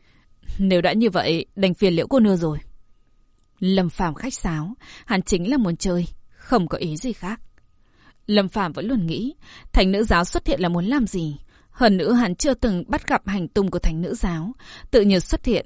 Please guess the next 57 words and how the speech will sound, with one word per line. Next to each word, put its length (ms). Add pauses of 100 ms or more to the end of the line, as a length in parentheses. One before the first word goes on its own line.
không 280
có 100
bất 200
kỳ 160
lời 220
báo 200
trước 220
nào 140
cả. 240 (600)
Từ 100
đây 240
hắn 120
có 100
thể 180
nhận 240
ra 180
một 160
vấn 180
đề, 260 (440)
đó 220
là 160
trong 300
chốn 220
giang 240
hồ 180
này 280 (100)
ẩn 180
giấu 220
không 260
ít 180
cao 140
nhân. 260 (400)
Hắn 180
cũng 140
sẽ 140
không 240
tin 240
tưởng 280
cái 200
gọi 140
là 180
thánh 240
nữ 120
giáo 340
chỉ 200
dựa 200
vào 140
nữ 120
nhân 240
là 120
có 120
thể 160
phất 280
lên, 200 (480)
chắc 200
chắn 180
là 100